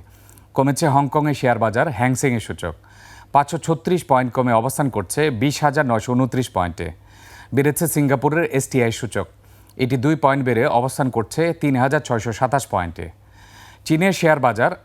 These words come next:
সাংহাই কম্পোজিট ইন্ডেক্স অবস্থান করছে তিন হাজার দুশো আটচল্লিশ পয়েন্টে, যা আগের দিনের চেয়ে আঠারো পয়েন্ট কম।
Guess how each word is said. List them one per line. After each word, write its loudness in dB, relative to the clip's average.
সাংহাই 2
কম্পোজিট 0
ইন্ডেক্স 0
অবস্থান 0
করছে -2
তিন -2
হাজার 0
দুশো -2
আটচল্লিশ 0
পয়েন্টে, -4
যা 4
আগের 2
দিনের 0
চেয়ে 0
আঠারো 0
পয়েন্ট 0
কম। -2